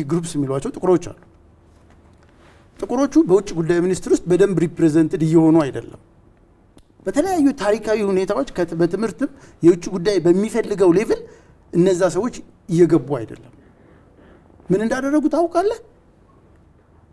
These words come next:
ውጭ ጉዳይ ሚኒስቴር ውስጥ ከአቅም በታች ማስገባት አይቻልም።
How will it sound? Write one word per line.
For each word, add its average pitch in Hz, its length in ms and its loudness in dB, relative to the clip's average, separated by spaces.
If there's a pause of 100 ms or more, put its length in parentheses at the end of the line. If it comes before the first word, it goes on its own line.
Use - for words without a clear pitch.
(580)
ውጭ 185 200 -8
ጉዳይ 262 260 0
ሚኒስቴር 262 340 0
ውስጥ 370 160 -2
ከአቅም 233 360 -2
በታች 294 240 2
ማስገባት 175 520 2
አይቻልም። 110 360 -10